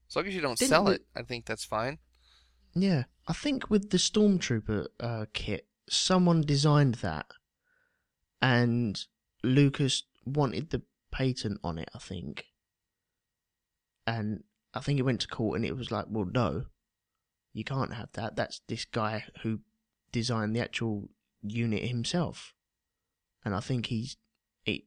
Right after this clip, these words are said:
Speaker 2: either put it free to air for everyone just to create their own, just to stick it up Lucas's bottom.
Speaker 1: I don't know what the story would be behind that. It, it definitely got a lot of attention here. But, uh,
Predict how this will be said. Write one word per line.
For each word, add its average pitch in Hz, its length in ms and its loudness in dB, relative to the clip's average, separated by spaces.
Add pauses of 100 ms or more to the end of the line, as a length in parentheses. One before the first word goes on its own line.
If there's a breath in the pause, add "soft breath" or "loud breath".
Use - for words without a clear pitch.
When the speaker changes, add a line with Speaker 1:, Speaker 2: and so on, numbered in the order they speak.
(120)
Speaker 2:
either 131 200 0
put 135 200 -2
it - 80 -4
free 143 260 2
to - 180 -6
air 139 200 2
for 110 180 -2
everyone 123 420 0
just 117 220 -2
to 107 260 0
create 117 380 -2
their 117 200 2
own, 147 320 2 (800)
just - 280 -2
to 104 200 0 (160)
stick - 320 -6
it 101 40 -2
up 90 120 -2
Lucas's 113 480 -2
bottom. 98 440 -6 (1300 loud breath)
Speaker 1:
I - 60 4
don't 170 120 6
know 170 80 6
what 165 100 0
the 147 60 -8
story 147 240 0
would 131 120 -2
be 135 140 0
behind 127 400 2
that. 104 160 4
It, 123 100 4 (260)
it 147 100 0
definitely 160 300 8
got 143 160 6
a 139 40 0
lot 131 180 6
of 117 60 -6
attention 123 460 -4
here. 110 280 -4 (920)
But, - 320 -12
uh, 110 300 0